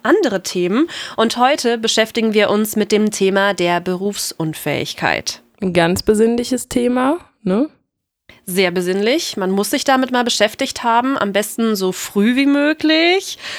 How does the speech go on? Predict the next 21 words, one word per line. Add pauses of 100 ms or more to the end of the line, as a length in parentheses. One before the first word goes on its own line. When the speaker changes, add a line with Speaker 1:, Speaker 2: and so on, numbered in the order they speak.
(340)
Speaker 1:
Ähm,
natürlich
macht
man
das
nicht
immer
so
gern,
weil
es
ist
jetzt
nicht
so
das (400)
prominenteste
Thema,
was
man (140)
gerne